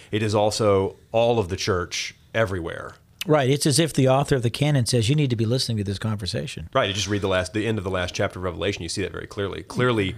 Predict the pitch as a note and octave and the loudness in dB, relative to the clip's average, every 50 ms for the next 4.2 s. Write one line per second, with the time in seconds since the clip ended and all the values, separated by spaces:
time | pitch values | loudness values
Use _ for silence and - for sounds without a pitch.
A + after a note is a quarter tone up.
0 | G#2 A2+ - - - C3+ B2+ A#2+ - A2 G2+ F#2 F#2 G#2+ A2 G#2+ - - - G2+ | -10 -14 -10 -2 0 0 0 2 0 -2 -2 -2 0 0 0 0 -2 -4 -6 -2
1 | G2 F#2 F#2+ G2 F#2+ F2+ - - G2 F#2 F2+ - - G2+ F2 F#2 F#2 F2 F2+ F2 | -2 0 0 0 -2 -2 -2 -2 -2 -4 -4 -4 -4 -4 -4 -2 -4 -2 -2 -4
2 | F2 F2 E2+ F2+ F#2 F2 F2 E2+ F2 E2 E2 E2+ E2 - - _ - G2+ G2 G#2+ | -4 -4 -4 -4 -4 -2 -4 -4 -4 -4 -6 -8 -10 -14 -14 _ -6 -4 -2 -2
3 | G#2 F2 F2 - - G#2 F#2 E2+ F2+ E2+ E2 F2+ F2+ F2 E2+ D#2 - - F#2+ F#2 | -2 -2 -4 -4 -4 -4 -4 -4 -4 -4 -4 -4 -4 -6 -6 -10 -10 -10 -10 -10
4 | E2+ - - | -10 -12 -18